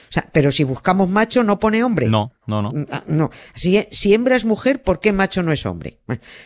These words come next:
Speaker 1: esta forma de referirse a las mujeres se mantuvo durante las siguientes cinco constituciones.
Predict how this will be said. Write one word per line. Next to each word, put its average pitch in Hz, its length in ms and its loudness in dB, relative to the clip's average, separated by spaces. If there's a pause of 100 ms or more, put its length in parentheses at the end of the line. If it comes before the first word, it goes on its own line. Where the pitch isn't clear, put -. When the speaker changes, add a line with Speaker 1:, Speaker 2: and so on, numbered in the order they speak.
(180)
Speaker 1:
esta 220 260 0
forma 220 320 0
de 202 100 2
referirse 190 480 -2
a 165 40 2
las 165 140 0
mujeres 185 480 -2
se 165 140 0
mantuvo 160 500 2
durante 165 400 0
las 151 160 -4
siguientes 220 560 -4
cinco 202 340 0
constituciones. - 800 -8